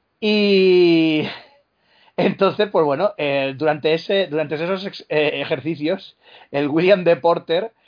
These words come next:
la, la gente de William D. Porter, que me imagino su, su capitán sería la leche, eh, dijo, "Bueno, pues vamos a limpiar nuestro nombre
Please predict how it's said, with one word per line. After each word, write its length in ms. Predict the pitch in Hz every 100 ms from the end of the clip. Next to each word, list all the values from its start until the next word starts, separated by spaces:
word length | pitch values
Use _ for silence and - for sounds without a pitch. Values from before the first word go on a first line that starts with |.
| _ _ _
la, 300 | - 127 123 -
la 120 | 123
gente 260 | 156 147 156
de 60 |
William 260 | 156 156 151
D. 100 | 143
Porter, 300 | 156 151 143
que 100 | 123
me 60 | 117
imagino 340 | - 135 127
su, 340 | - 107 101 -
su 160 | 127 113
capitán 400 | 113 117 127 127
sería 280 | 127 135
la 100 | 113
leche, 420 | 113 127 - 127 - _ _ _ _ 143
eh, 340 | 139 131 127
dijo, 240 | 127 - 123
"Bueno, 220 | 139 120
pues 100 | 113
vamos 200 | 139 160
a 60 | 156
limpiar 420 | 123 113 160 160
nuestro 300 | 127 - 139
nombre 480 | 165 160 135 208